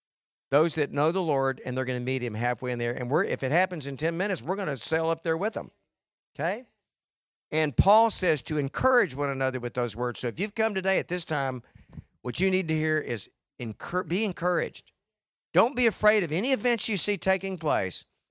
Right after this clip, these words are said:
because we are to encourage one another with these words. Paul tells us, "I tell you a mystery. We shall not all sleep." That means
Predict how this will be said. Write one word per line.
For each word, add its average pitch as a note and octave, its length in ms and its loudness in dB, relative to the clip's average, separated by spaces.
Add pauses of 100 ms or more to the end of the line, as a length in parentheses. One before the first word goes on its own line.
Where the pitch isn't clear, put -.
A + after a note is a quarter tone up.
because A#2+ 260 -4
we D#3+ 140 -2
are D3 120 0
to B2+ 140 -6
encourage B2 580 -2
one A2+ 160 -8
another A2+ 280 -2
with G2 140 -2
these G#2 200 -2
words. G2+ 420 -2 (720)
Paul F#3 280 8
tells F3 300 4
us, D3+ 140 -2
"I C#3+ 120 2
tell F#3+ 240 6
you G#3 160 2
a G3 60 2
mystery. D3+ 520 0 (300)
We C#3 160 4
shall A3 440 2
not A3 200 2
all G#3 200 4
sleep." A3+ 520 0
That D3+ 140 -2
means D3 260 -4